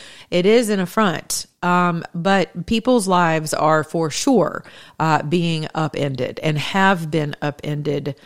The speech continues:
uh, by virtue of, of the weaponization of our, uh, judicial system. And, and much to our chagrin, as for all of us as Americans, to be honest with you. So,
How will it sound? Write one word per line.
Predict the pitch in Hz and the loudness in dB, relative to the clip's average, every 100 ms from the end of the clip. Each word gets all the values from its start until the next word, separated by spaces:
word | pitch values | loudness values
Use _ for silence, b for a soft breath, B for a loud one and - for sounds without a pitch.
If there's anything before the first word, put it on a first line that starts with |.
| B B - | B B -2
uh, | 156 147 - | 0 0 -2
by | 156 151 147 | -2 0 0
virtue | 147 143 - 160 151 - | -2 -2 -2 -4 -4 -2
of, | 151 147 143 - | 0 0 -4 -6
of | 156 | -4
the | 156 | -2
weaponization | 151 147 147 143 135 139 135 151 143 139 - - | -2 -2 -4 -6 -4 -4 -4 -6 -8 -10 -10 -2
of | 160 156 143 131 - b b b _ | 0 2 0 -4 -16 b b b _
our, | 151 147 139 135 - - | -4 -2 -2 -2 -6 -6
uh, | 143 131 151 - 170 | -6 -6 -8 -10 -8
judicial | 143 139 131 - - - | -6 -4 -4 -4 -8 -10
system. | - - - - - 147 _ - | -10 -8 -8 -10 -12 -16 _ -8
And, | 151 - | -8 -6
and | 147 147 147 - | -6 -6 -8 -8
much | 156 156 151 | -6 -4 -4
to | - | -2
our | 156 147 | -2 -2
chagrin, | - 160 156 156 - | -4 -4 -4 -4 -2
as | 156 - - | -2 -4 -4
for | 185 | 0
all | 170 190 | 4 4
of | 269 | 2
us | 147 - | 0 -6
as | - 147 | -10 -6
Americans, | 143 139 135 139 - | -4 -6 -6 -10 -8
to | |
be | 147 | -6
honest | 151 156 - | -6 -6 -6
with | 147 | -8
you. | 139 B B B B B | -10 B B B B B
So, | - 240 233 | 0 4 2